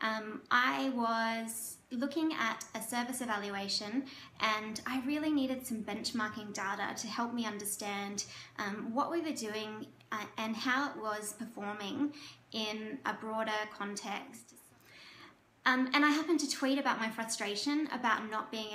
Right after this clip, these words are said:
able to, um, find any data for benchmarking.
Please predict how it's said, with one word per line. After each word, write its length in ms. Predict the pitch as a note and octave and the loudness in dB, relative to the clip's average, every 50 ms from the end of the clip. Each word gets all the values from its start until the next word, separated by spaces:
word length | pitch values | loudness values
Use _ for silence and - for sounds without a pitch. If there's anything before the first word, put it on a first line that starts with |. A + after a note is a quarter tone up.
| G#3 | -6
able 220 | G#3+ G#3+ G#3 G#3 G3+ | -6 -6 -8 -6 -4
to, 460 | - - - G#3 G3+ G3+ G3 G3+ G3 G3 - - - - - - | -4 -2 -2 -2 -2 -2 -4 -4 -6 -8 -14 -18 -20 -12 -8 -6
um, 200 | A3 G#3+ G#3 G#3 | -6 -4 -6 -8
find 460 | - - - A#3+ A#3 B3+ C#4 C#4+ C4+ | -2 2 2 4 4 6 4 4 4
any 220 | C4+ A#3 A#3 G#3+ | 2 0 0 -2
data 360 | G3 G#3 F#3+ F#3+ F#3+ G#3 G3+ G3 | -2 -2 -2 -2 -2 -4 -6 -6
for 80 | - G#3+ | -6 -8
benchmarking. 920 | - - G#3 A#3 A#3 - - - G#3+ G3 G3 G3 G3 - F#3 - - | -6 -4 -4 -2 -4 -4 -4 -4 -2 -2 -4 -4 -6 -8 -8 -8 -8